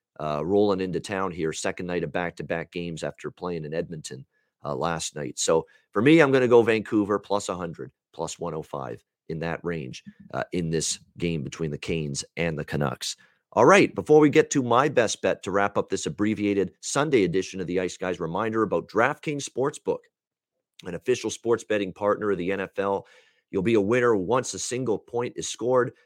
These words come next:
New customers who bet just one dollar on any team to score can win one hundred dollars in free bets. It's that simple. If DraftKings Sportsbook isn't available in your state,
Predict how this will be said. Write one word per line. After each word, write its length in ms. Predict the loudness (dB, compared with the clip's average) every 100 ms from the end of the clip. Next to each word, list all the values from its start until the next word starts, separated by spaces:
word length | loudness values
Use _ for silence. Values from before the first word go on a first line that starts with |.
| _
New 160 | -6 -2
customers 560 | -2 -2 -4 -4 -2
who 40 | -2
bet 240 | -2 -2
just 200 | -6 -6
one 260 | -6 -4 0
dollar 400 | 2 2 0 -2
on 160 | -6 -4
any 240 | -4 -4
team 240 | -6 -6 -6
to 80 |
score 320 | -8 -4 -4 -4
can 180 | -6
win 220 | -6 -6 -4
one 180 | -2
hundred 300 | -2 -4 -4
dollars 440 | 0 2 0 -2 -6
in 200 | -8 -8
free 280 | -6 -4 -2
bets. 400 | -2 -2 -4 -14 _ -16
It's 180 | -12 -4
that 260 | -2 -2
simple. 480 | -4 -6 -2 -2 -2 _ _
If 80 | _
DraftKings 480 | -2 0 -4 -10 -4
Sportsbook 460 | -2 -2 -2 -2 0
isn't 280 | 0 -2
available 500 | -2 2 2 0 -4
in 60 | -6
your 100 | -8
state, 420 | -4 0 0 -2